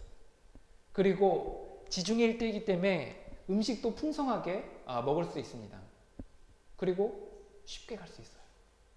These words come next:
무엇보다 하나님께서 원하시는 그 가나안 땅에 빠르게 도착할 수 있는, 어, 그런 장점도 있는 겁니다. 지금으로 치면 이런 거예요. 돈도 적게 들고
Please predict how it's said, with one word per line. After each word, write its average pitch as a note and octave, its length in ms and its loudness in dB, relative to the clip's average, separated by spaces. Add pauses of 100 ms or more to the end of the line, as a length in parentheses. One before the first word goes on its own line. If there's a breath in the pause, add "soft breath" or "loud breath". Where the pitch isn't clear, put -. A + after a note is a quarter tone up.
(840 soft breath)
무엇보다 F#3 680 4 (260)
하나님께서 C4+ 760 -4
원하시는 F3+ 560 0
그 F3+ 160 -4
가나안 F3 580 -6
땅에 F3 420 -4 (580)
빠르게 A#3+ 300 0
도착할 G#3 360 -2
수 E3 140 -6
있는, E3 380 -4 (440)
어, B2 160 -10
그런 D#3+ 440 0
장점도 C3+ 800 -4
있는 B2+ 220 -8
겁니다. G2 320 -12 (2000)
지금으로 D#3+ 340 6
치면 E3+ 240 2
이런 D3 200 2
거예요. C3 300 -4 (680)
돈도 D#3 240 -2
적게 D3 240 -4
들고 A2+ 480 -8